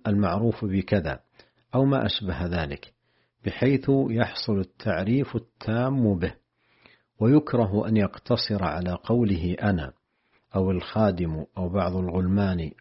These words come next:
أو بعض المحبين، وما أشبه ذلك. والحاصل أن قول المستأذن "أنا" لا يكفي، بل ينبغي أن يذكر اسمه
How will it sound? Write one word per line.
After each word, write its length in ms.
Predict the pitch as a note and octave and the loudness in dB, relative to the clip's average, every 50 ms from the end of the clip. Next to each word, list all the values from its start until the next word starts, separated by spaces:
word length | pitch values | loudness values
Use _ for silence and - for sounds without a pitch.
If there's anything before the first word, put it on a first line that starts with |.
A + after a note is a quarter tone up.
| - F#2 | -8 -8
أو 100 | F2 F2 | -6 -4
بعض 300 | F2+ F#2+ F2 F2 F2+ G2 | -2 -2 -2 -2 -2 0
المحبين، 800 | F#2+ F#2+ F#2+ F#2 - - G2+ F2+ F2 D#2+ F2 G#2+ G#2 F#2 D#2 C2+ - _ _ _ _ _ _ _ _ - | 0 0 0 -2 -2 -4 -6 -6 -6 -2 0 2 2 2 0 -2 -6 _ _ _ _ _ _ _ _ -4
وما 280 | G2+ F#2+ F#2+ F#2+ F#2 F#2+ | -2 0 0 0 -2 -2
أشبه 540 | - - - E2 F2 C2+ D#2 E2+ F2 - - _ - | -4 -6 -6 -6 -6 -6 -6 -6 -6 -8 -10 _ -8
ذلك. 560 | E2+ F#2 F2 D#2+ D2+ D2 D2 - - - - - - - _ _ _ _ _ _ _ _ _ _ _ _ _ _ _ _ _ _ _ _ _ _ _ _ _ | -6 -4 -4 -4 -4 -6 -10 -12 -14 -16 -18 -18 -20 -20 _ _ _ _ _ _ _ _ _ _ _ _ _ _ _ _ _ _ _ _ _ _ _ _ _
والحاصل 840 | - A#2 A2 - - B2 C#3+ C3+ - - C#3+ C3+ C3+ C3+ C#3 C#3+ - - | 2 2 2 2 2 2 2 2 2 2 4 4 6 4 4 2 2 2
أن 180 | A#2 G#2+ G#2+ G2+ | 4 4 4 4
قول 340 | - - C3 C3 B2 A#2 | 2 2 4 4 6 6
المستأذن 840 | A2 G#2+ G#2 G2 F#2+ - - - - A#2+ A2+ G#2+ G2 G2 F#2 F#2 F#2 - - A#2 | 4 4 4 2 0 -2 -2 -2 0 0 0 2 2 2 2 2 0 0 0 2
"أنا" 380 | A#2 A#2+ C3+ C#3+ E3 - - - _ _ - | 2 2 2 2 0 -4 -8 -12 _ _ -2
لا 180 | G#2+ G2+ G2+ | 0 0 2
يكفي، 460 | G2+ G2 F#2+ - - - - D#2 D2+ C#2 - _ _ _ - | 2 2 0 -2 -4 -8 -10 -10 -10 -10 -14 _ _ _ -4
بل 160 | G#2 G2 F#2+ | -2 2 4
ينبغي 580 | G#2 A#2 B2 A#2 A2 G2+ G2 F#2+ F#2 F2+ C#2+ F#2+ | 4 6 6 6 6 4 4 2 0 -2 -2 -2
أن 100 | F#2+ G2 | 0 2
يذكر 440 | A2 A#2 G#2 - - - G#2+ G#2 A2+ | 2 2 2 0 -4 -2 0 0 0
اسمه 580 | G#2+ - - - G2 F#2 F2 D2 E2 F2 E2 | 0 0 -2 -2 -2 -2 -2 -2 -4 -4 -6